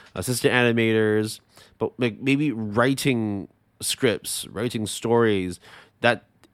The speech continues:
that, that's probably one of the hardest things you can do, right? So we shouldn't say, like, this guy sucks. Like, I don't think any of us would be able to do the same thing if we were given the same amount of time and money. So Yasuke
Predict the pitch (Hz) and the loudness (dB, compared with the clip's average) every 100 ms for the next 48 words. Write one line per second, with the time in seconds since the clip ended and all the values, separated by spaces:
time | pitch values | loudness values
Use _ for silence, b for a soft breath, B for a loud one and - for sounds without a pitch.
0 | _ - 113 - - 104 - 120 107 104 | _ -2 -2 0 0 0 2 2 4 2
1 | 95 - 104 95 - 95 90 80 82 92 | 0 0 0 0 -2 -4 -6 -8 -6 -6
2 | 60 57 _ _ _ 104 107 120 - 117 | -6 -12 _ _ _ 0 2 0 -2 0
3 | 101 - b b - 120 - 151 135 110 | 2 0 b b -4 0 4 4 2 2
4 | 117 104 101 101 101 101 101 87 - - | 2 2 0 -4 -6 -4 -4 -2 -4 2
5 | 127 98 - - - 104 - - 110 127 | 2 2 -2 -12 -8 -10 -6 -2 0 2
6 | 123 113 113 117 104 98 98 98 98 98 | 0 -2 -2 0 -2 -2 -4 -2 -2 -2
7 | 95 85 98 90 95 92 - 104 90 87 | -6 -6 -6 -4 -6 -6 -4 -4 -4 -6
8 | 92 90 87 85 85 85 87 87 80 82 | -6 -6 -6 -8 -10 -8 -8 -6 -8 -8
9 | 87 87 82 82 90 85 80 - _ _ | -8 -6 -6 -8 -6 -8 -10 -14 _ _
10 | _ - 98 92 92 - _ _ _ _ | _ -2 0 2 -2 -6 _ _ _ _
11 | _ _ _ _ _ _ - 143 151 156 | _ _ _ _ _ _ -2 2 2 2
12 | 170 170 | 0 -2